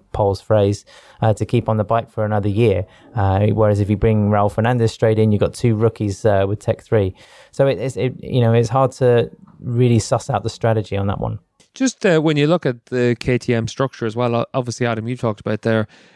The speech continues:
Speaker 2: all the way down the feeder classes, they do try and develop people all the way through. Obviously, Pedro Acosta is gonna move on to a Moto two bike. There's nothing left for him to, to, to prove o-, on a Moto three bike. He's got lots of experience on it already from the Spanish Championship, from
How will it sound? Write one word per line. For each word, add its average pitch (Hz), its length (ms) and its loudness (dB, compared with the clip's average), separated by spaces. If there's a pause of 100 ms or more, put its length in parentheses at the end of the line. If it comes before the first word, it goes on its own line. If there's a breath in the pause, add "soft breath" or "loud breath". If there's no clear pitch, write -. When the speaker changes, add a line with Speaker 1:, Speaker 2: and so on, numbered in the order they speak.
(120)
Speaker 2:
all 131 240 0
the 120 80 -4
way 117 180 0
down 120 340 -4
the 110 60 -10
feeder 113 360 -2
classes, 110 500 -6
they 107 100 -2
do 117 160 0
try 113 200 -2
and 110 100 -2
develop 110 320 -2
people 113 240 -2
all 110 140 0
the 110 80 0
way 110 160 0
through. 113 340 0 (300 loud breath)
Obviously, 127 400 -2
Pedro 135 320 -2
Acosta 120 380 -4
is 110 40 -2
gonna 113 160 -2
move 113 220 0
on 110 100 -2
to 107 80 -8
a 107 40 -4
Moto 104 180 -2
two 110 180 -2
bike. 104 200 -2
There's 107 120 -6
nothing 113 220 -4
left 107 160 -2
for 110 60 -4
him 110 100 -2
to, - 100 -16 (380)
to, 107 160 -4 (220)
to 110 100 -2
prove 135 420 0
o-, 120 220 -4
on 113 180 -6
a 113 40 -4
Moto 110 280 0
three 120 240 -2
bike. 101 240 -2
He's 104 100 -6
got 104 160 -6
lots 127 220 -6
of - 80 -20
experience 107 500 -8
on 107 140 -4
it 104 80 -6
already 104 380 -2
from 104 320 -6 (480 loud breath)
the - 80 -20
Spanish 110 360 -6
Championship, 110 680 -4
from 101 640 -6